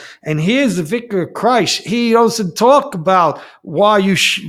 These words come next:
why you don't wanna go to hell. He doesn't talk about <laughs> that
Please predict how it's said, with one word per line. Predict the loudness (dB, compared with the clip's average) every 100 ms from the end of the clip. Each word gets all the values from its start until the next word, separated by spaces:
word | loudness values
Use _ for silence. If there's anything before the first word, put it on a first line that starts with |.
| -6
why | -2 0
you | 2
don't | 4 4 2
wanna | -2 -2
go | -6 -8
to | -8
hell. | -12 -12 -12 -16 _ _
He | -14 -6
doesn't | -2 -2 -2 -2
talk | 0 0 0
about | -6 -2 -2 -2 -6
<laughs> | -12 -14 -16 _ _ _
that | -16